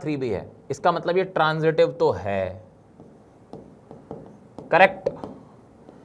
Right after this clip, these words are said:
तो ये रिफ्लेक्सिव है और ये ट्रांजिटिव है। पहला ऑप्शन देखो, reflexive but not symmetric, ये सही ऑप्शन लग रहा है मुझे। Reflexive but not transitive ये गलत है,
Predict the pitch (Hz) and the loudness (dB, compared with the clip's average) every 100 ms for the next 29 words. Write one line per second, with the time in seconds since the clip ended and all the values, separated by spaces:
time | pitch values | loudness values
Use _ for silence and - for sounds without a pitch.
0 | - - 165 170 151 147 165 165 208 190 | -20 -6 6 10 8 8 4 6 4 6
1 | 208 208 208 - 143 139 127 131 113 87 | 8 8 4 0 0 0 0 0 0 -2
2 | 82 - - - 151 180 196 - 190 180 | -12 -18 -20 -2 4 8 8 6 -2 0
3 | 165 180 151 151 180 - 196 180 170 160 | -2 -4 -4 0 -2 0 0 0 0 -2
4 | 165 139 123 - - - - - - - | 2 2 2 -4 -8 -8 -20 -20 -20 -20
5 | - - 156 160 175 175 151 165 147 120 | -20 -4 -2 4 6 6 4 0 0 2
6 | 120 117 127 - - - - - - - | 0 0 -10 -12 -20 -20 -20 -20 -14 0
7 | 156 175 196 - 220 196 202 202 180 165 | 0 4 4 6 4 4 2 2 2 2
8 | 165 175 160 147 123 120 127 | -2 0 2 2 0 -2 -6